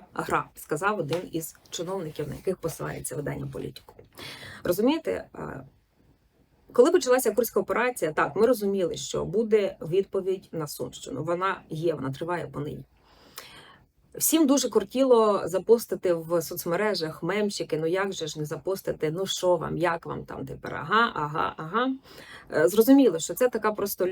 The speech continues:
ну, е, людська рефлексія, бажання сатисфакції від того, щоб от, от, а ти хай вони ж тепер зрозуміють, як же ж нам було, так? Це все дуже, м,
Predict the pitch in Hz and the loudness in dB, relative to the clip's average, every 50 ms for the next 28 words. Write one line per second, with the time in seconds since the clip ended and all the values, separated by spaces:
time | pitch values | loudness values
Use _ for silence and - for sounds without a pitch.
0 | 175 - 208 190 147 - _ _ _ _ - - - - - _ - - - - | -2 -2 -4 -4 -4 -6 _ _ _ _ -20 -20 -20 -20 -14 _ -14 -14 -12 -14
1 | - - - - - - - - 202 214 - - - 349 269 226 208 - 214 226 | -14 -12 -12 -10 -10 -6 -2 2 2 2 2 4 4 6 6 4 2 6 6 6
2 | 220 - - - - - 170 151 147 151 156 165 - 240 247 262 233 202 - 208 | 6 6 2 -4 -4 -2 -2 -2 -2 -2 -4 -2 2 4 4 4 4 2 0 0
3 | 190 208 190 - - - 240 220 190 185 - - - 151 151 156 175 - - 220 | 0 0 0 0 0 4 4 4 4 2 -4 -6 -4 -4 -4 -4 -6 2 6 6
4 | 220 196 180 170 - - - 151 139 147 143 139 - - - - 160 156 - - | 6 8 6 0 -2 -2 -6 -6 -6 -6 -8 -8 -12 -10 -8 -6 -6 -6 -6 -8
5 | - - 196 185 - 240 226 220 196 190 185 180 175 - 180 170 - 185 156 - | -6 -6 -6 0 2 4 4 4 4 2 -2 -2 0 -2 -2 0 0 -2 -2 -4
6 | _ _ - - - 170 165 175 170 180 190 214 247 247 240 202 180 175 180 175 | _ _ -18 -8 -8 -4 -4 -4 0 4 4 6 6 6 4 2 2 2 0 0
7 | 156 156 139 165 156 160 175 190 214 208 - - 151 - - - - - - - | 0 0 -2 -4 -2 0 4 4 4 4 4 0 -4 -8 -8 -8 -8 -8 -4 -2
8 | 233 247 240 - - - - - - - - - - - - - - _ - _ | -2 -2 -2 -6 -14 -18 -16 -16 -18 -18 -18 -18 -20 -20 -20 -20 -20 _ -20 _
9 | - - 330 320 - 302 233 269 285 262 240 247 254 247 240 233 233 220 214 208 | 4 4 4 4 2 2 2 4 4 6 8 8 10 10 10 8 6 6 4 4
10 | 196 202 - - - - - - _ _ - - - - - - 175 170 | 2 0 -4 -10 -12 -16 -18 -20 _ _ -20 -20 -18 -12 -10 -10 -10 -10